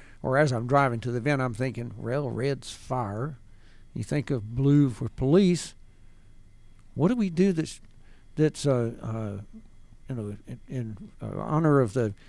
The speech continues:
uh, national colors?" And I thought, "Wait a minute, red, blue, and you," meaning me and you and everybody else that's involved in it. So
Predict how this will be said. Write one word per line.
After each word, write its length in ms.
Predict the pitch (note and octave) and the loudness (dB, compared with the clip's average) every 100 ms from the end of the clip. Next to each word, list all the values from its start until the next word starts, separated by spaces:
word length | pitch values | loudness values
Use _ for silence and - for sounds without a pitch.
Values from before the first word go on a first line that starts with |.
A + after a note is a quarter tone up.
| - - - | -20 -18 -6
uh, 280 | A2+ G#2+ G#2+ G#2 | -2 -2 -4 -8
national 520 | - A#2+ D3 A#2 C3 | -6 0 2 0 -4
colors?" 600 | G#2 - C#3 C#3 A3 - - | -6 0 2 2 -2 -8 -14
And 160 | A#2 | -10
I 80 | A2 | -10
thought, 220 | B2+ B2 - | -8 -10 -8
"Wait 280 | C4 F#4 B3+ | -2 0 0
a 20 | |
minute, 220 | G2 F2 | -2 -8
red, 320 | - C#3 G3 | -4 -2 0
blue, 240 | D3+ A3 G#3+ | 2 2 2
and 240 | C3 A#2 | -2 2
you," 260 | E3 C#4+ A2 | 6 6 4
meaning 320 | A#2 E3+ D#3 | 0 2 4
me 240 | C#3 G3+ G3+ | 6 6 6
and 160 | E3 | 6
you 260 | C#3+ F3 G#3 | 8 8 8
and 240 | D3+ C#3 | 4 4
everybody 420 | C#3 D3+ C#3 C3+ C3+ | 4 6 6 6 8
else 200 | G#3 - | 6 4
that's 140 | A#2 | -4
involved 360 | A#2+ A2+ A#2 G#2+ | -2 0 0 0
in 140 | C3 | -4
it. 80 | - | 2
So 260 | F3 D#3 | 6 6